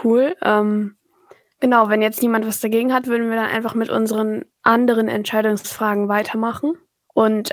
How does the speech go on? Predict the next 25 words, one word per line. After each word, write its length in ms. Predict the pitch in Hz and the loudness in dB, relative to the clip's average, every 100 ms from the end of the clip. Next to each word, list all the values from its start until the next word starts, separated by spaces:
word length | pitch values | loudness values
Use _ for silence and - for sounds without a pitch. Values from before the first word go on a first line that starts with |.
| - | 0
ja, 160 | 214 | 2
als 160 | 196 - | 4 2
erste 280 | 214 240 247 | 0 0 -2
Frage 340 | - 240 233 | 0 2 2
hätten 300 | 226 - 226 | -2 -2 -2
wir 160 | 226 220 | 0 0
erstmal 440 | 214 220 - 220 | 0 -2 -2 -4
so 280 | 214 214 214 | 0 0 0
zum 260 | 208 214 214 | -4 -4 0
Einstieg, 640 | 214 214 - 220 220 - - | 0 -2 -2 -4 -4 -12 -2
was 240 | 220 226 | 0 0
für 120 | - | 0
Entscheidungen 680 | 220 208 220 220 220 214 214 | -2 0 0 0 0 -2 -2
hast 220 | 220 - | -6 -2
du 160 | 240 226 | -4 -2
heute 240 | 220 226 | -2 -2
schon 180 | 214 208 | -4 -4
getroffen? 480 | 208 - 226 - 196 _ | -6 -6 -10 -10 -16 _
Und 220 | - 208 | -8 -6
vielleicht 500 | 208 208 208 - - - | -2 0 0 -4 -8 -2
magst 260 | 214 - | -2 0
du 60 | 240 | -2
mal 120 | 226 | 0
anfangen, 320 | 214 226 269 | -2 -2 -2
Emil? 300 | 262 269 285 | -2 -2 -4